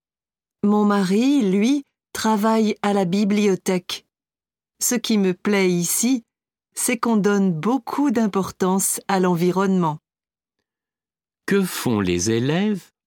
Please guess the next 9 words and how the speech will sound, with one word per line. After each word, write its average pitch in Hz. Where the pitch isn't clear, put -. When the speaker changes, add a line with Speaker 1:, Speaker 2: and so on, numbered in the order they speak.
Speaker 2:
pour 156
l'environnement ? 85
Speaker 1:
Chaque -
année, 214
les 196
élèves 247
choisissent 226
un 180
thème. 185